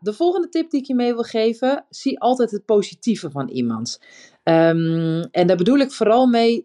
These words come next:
tuurlijk is er altijd wel iets op of aan te merken, hè? Eh, een, eh, vriendin, eh, een gezamenlijke vriendin van jou en mij,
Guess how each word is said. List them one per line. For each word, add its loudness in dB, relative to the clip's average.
tuurlijk 0
is -14
er -10
altijd -10
wel -4
iets -16
op -8
of -8
aan 2
te 0
merken, 2
hè? 2
Eh, 0
een, -6
eh, -4
vriendin, -4
eh, -4
een -10
gezamenlijke -4
vriendin -8
van -12
jou 0
en -12
mij, 0